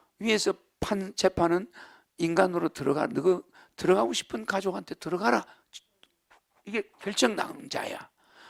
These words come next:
없으니까 마냥 기다려. 몇 년이고.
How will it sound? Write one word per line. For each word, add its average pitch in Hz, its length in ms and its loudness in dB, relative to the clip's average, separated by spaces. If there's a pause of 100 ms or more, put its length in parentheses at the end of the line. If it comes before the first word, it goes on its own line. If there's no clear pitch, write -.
(320)
없으니까 277 560 4
마냥 254 340 2
기다려. - 520 0 (760)
몇 196 160 0
년이고. 170 500 0